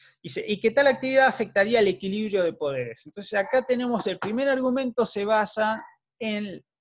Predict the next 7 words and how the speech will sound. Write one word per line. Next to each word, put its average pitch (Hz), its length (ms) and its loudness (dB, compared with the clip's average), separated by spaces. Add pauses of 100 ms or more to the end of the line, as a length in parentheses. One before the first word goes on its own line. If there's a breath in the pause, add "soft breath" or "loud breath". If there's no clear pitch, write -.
(480)
principio 208 480 -6
republicano 185 720 0
de 151 140 -4
la 143 140 -2
división 147 440 -8
de 170 120 -6
poderes, 165 600 -4